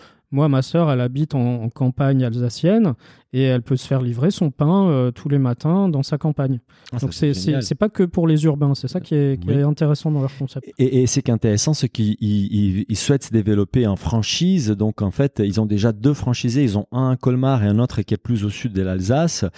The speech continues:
Speaker 2: Et en fait, ils comptent là, à partir de, je pense que d'ici deux mille vingt-deux, avoir une trentaine à une centaine de, de franchisés. Et ils ont déjà levé, euh, ils ont déjà fait deux levées, deux levées de fonds pour un total de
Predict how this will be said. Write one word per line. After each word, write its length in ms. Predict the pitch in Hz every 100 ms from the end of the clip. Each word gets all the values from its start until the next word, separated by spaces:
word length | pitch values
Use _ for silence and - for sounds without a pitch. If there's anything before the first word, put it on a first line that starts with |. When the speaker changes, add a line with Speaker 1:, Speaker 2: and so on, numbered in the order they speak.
| - - 131
Speaker 2:
Et 80 | 110
en 60 |
fait, 320 | 104 143 151 117
ils 60 |
comptent 400 | - 139 165 160
là, 260 | 110 120 135
à 60 |
partir 400 | - 107 - 120
de, 160 | 107 104
je 80 | 95
pense 240 | 123 117
que 80 | 113
d'ici 240 | 98 -
deux 100 | 127
mille 200 | 113 113
vingt-deux, 360 | 98 104 95 151
avoir 380 | 127 101 123 113
une 240 | 104 98
trentaine 500 | - 117 110 135 139
à 60 | 113
une 80 | 107
centaine 540 | - 113 - 135 127
de, 260 | 98 101 95
de 160 | 98
franchisés. 640 | 92 107 101 101 107 175 185 - - 151 120
Et 80 | 120
ils 140 | 113
ont 60 | 131
déjà 220 | 123 165
levé, 420 | 147 127 139 135 117
euh, 200 | 110 104
ils 120 | 98
ont 100 | 104
déjà 240 | 113 117
fait 140 | - 107
deux 140 | 117 190
levées, 280 | 170 135 135 -
deux 300 | 113 120 185
levées 240 | 160 151
de 60 | 143
fonds 200 | - -
pour 160 | 110
un 80 | 104
total 320 | 110 104 131
de 100 | 110